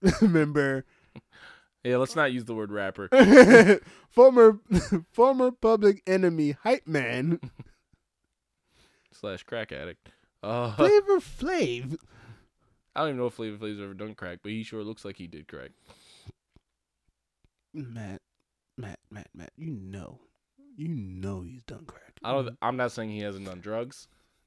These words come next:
Speaker 2: I don't think he's done crack, and here's why I don't think he's done crack. He was usually around Chuck D, <laughs> who I'm pretty confident would put you in a headlock. <laughs>
Speaker 1: Nah, I think Chuck D is more of the type of, like, "Look, man,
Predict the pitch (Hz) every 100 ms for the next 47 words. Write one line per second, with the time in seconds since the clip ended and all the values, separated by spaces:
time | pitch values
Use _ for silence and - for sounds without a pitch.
0 | - 139 135 131 123 107 113 110 113 107
1 | 101 117 131 120 117 117 110 107 104 104
2 | 104 98 95 95 87 _ _ _ _ _
3 | _ _ _ - 147 135 123 156 147 139
4 | 127 123 120 113 113 95 - 104 - -
5 | _ _ _ _ _ _ _ _ _ _
6 | _ - 160 135 127 - 139 113 127 113
7 | 110 101 90 _ _ _ _ _ _ _
8 | _ _ 123 113 - 127 113 110 101 92
9 | 110 98 104 - 101 - - - - _
10 | 247 165 143 127 120 165 233 170 143 -
11 | 165 165 - 156 127 135 123 131 127 120
12 | 104 107 123 110 117 117 113 135 143 120
13 | 120 120 113 110